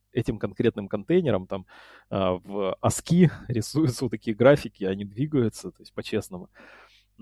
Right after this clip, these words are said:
А, ну, что такое общее представление можно получить, а, о потребляемых ресурсах, э, этим контейнером. А когда ты удаляешь какой-нибудь, не знаю, а, контейнер, то он сразу предлагает тебе: «Давай я удалю связанные с ним волюмы». Ну, то есть такие всякие удобняшки.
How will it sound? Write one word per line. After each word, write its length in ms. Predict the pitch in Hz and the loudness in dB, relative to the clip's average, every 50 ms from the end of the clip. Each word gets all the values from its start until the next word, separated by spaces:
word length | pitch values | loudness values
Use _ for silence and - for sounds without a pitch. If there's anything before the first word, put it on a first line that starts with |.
| 110 104 101 | -8 -4 -2
А, 300 | 101 95 92 92 92 90 | 0 0 2 0 0 -2
ну, 120 | 95 107 110 | -4 -8 -12
что 120 | - - - | -12 -14 -12
такое 160 | - - 104 | -8 -4 -2
общее 320 | 98 113 131 - - - 110 | -2 -2 -2 -2 -2 -4 -4
представление 640 | - - 110 - - - 107 110 131 139 117 104 | -4 -6 -10 -8 -10 -8 -4 -2 -2 0 0 -2
можно 300 | 95 101 110 101 - 101 | -4 -4 -6 -8 -8 -10
получить, 600 | - - 92 92 92 - - - 117 - - - 95 | -12 -10 -10 -10 -10 -12 -12 -14 -14 -14 -14 -10 -8
а, 200 | 92 90 85 85 - _ | -6 -6 -6 -8 -12 _
о 340 | 104 98 95 95 95 92 92 | -16 -14 -12 -10 -10 -12 -12
потребляемых 640 | - - - - 95 101 110 104 98 92 92 - - | -14 -16 -16 -14 -6 -2 0 0 0 0 -4 -6 -8
ресурсах, 580 | - - - - 135 - - - - - - - | -10 -10 -8 -8 -10 -8 -10 -14 -18 -18 -16 -12
э, 260 | - 98 92 90 - - - | -8 -8 -6 -6 -8 -8 -10
этим 200 | - - 110 117 | -12 -14 -10 -8
контейнером. 640 | - 120 120 - 120 110 98 90 90 - 82 - _ _ - - - - _ _ | -8 -6 -2 0 0 0 0 0 -4 -4 -6 -8 _ _ -20 -20 -20 -20 _ _
А 120 | - - - | -4 -2 -2
когда 220 | - 120 - 147 | 0 2 2 0
ты 100 | - 160 | 0 0
удаляешь 600 | 147 131 139 127 135 156 202 202 160 131 - - | 0 4 6 8 8 8 8 6 6 4 2 -4
какой-нибудь, 640 | - - - - 123 110 107 104 95 101 98 - - - | -10 -10 -8 -6 -6 -6 -6 -8 -10 -12 -14 -16 -18 -16
не 160 | 101 101 104 | -12 -12 -12
знаю, 440 | 101 98 101 95 95 87 85 82 85 - | -10 -8 -8 -6 -6 -6 -6 -8 -10 -10
а, 300 | - 104 98 95 92 92 | -6 -4 -2 -2 -2 -2
контейнер, 560 | - - 117 - - 110 98 90 92 92 - - | -2 -4 -4 0 0 0 2 2 0 -4 -4 -6
то 280 | - 117 131 151 147 123 | -8 -6 -4 -4 -2 -2
он 180 | 117 135 131 113 | -2 -4 -6 -8
сразу 400 | - - - 113 113 123 110 110 | -12 -4 0 2 2 2 0 -4
предлагает 500 | - - - 101 101 98 113 117 113 107 | -10 -12 -10 -8 -4 0 2 2 2 2
тебе: 200 | - 101 92 98 92 | 0 -6 -12 -10 -8
«Давай 260 | 92 95 110 123 120 | -2 2 2 2 2
я 100 | 107 101 | 2 -2
удалю 460 | 101 101 98 104 101 104 127 135 127 | -6 -8 -8 -8 -8 -6 -8 -8 -10
связанные 480 | - - - 110 117 120 113 123 113 107 | -10 -6 -2 -2 -2 -2 -2 -6 -10 -10
с 100 | - - | -10 -12
ним 180 | 123 117 110 | -12 -10 -10
волюмы». 500 | 101 104 104 98 95 95 90 90 87 92 | -8 -8 -6 -6 -8 -8 -12 -14 -14 -12
Ну, 100 | 101 120 | -12 -8
то 80 | - 190 | -6 -6
есть 100 | 170 - | -6 -6
такие 200 | - 160 - 147 - | -8 -8 -8 -10 -10
всякие 260 | - - _ - 135 | -10 -12 _ -14 -8
удобняшки. 560 | 131 147 156 180 247 330 - - - - - | -6 -6 -6 -6 -8 -10 -10 -10 -14 -18 -20